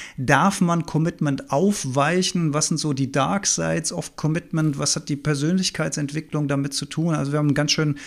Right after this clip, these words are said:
Bogen geschlagen, haben uns, ähm, dann im, im organischen Verlauf des Gesprächs versucht zu konzentrieren auf den Aspekt Commitment mit uns selbst, weil wir, beziehungsweise du auch, ähm, sehr schön rausgestellt hast, dass es da eben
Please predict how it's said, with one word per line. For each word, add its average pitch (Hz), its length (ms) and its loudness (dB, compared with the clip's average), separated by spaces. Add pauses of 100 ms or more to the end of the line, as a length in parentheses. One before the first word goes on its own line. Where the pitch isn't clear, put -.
(300)
Bogen 180 340 6
geschlagen, 175 560 4
haben 160 140 4
uns, 156 260 2
ähm, 147 360 2
dann 151 380 4
im, 151 320 0
im 143 280 2
organischen 165 540 4
Verlauf 156 480 4
des - 180 -2
Gesprächs 170 680 2 (340)
versucht 151 460 4
zu 160 140 0
konzentrieren 160 720 2
auf 151 320 -2
den 156 240 2
Aspekt - 640 0
Commitment 156 720 2
mit 147 160 0
uns 139 300 2
selbst, 143 500 4
weil 127 240 2
wir, 160 340 4
beziehungsweise 131 640 0
du 151 280 0
auch, 151 340 0
ähm, 139 340 2
sehr 143 140 0
schön 139 400 2
rausgestellt 139 680 0
hast, 135 180 -2
dass 127 140 -2
es 135 100 -4
da 131 120 0
eben 135 260 0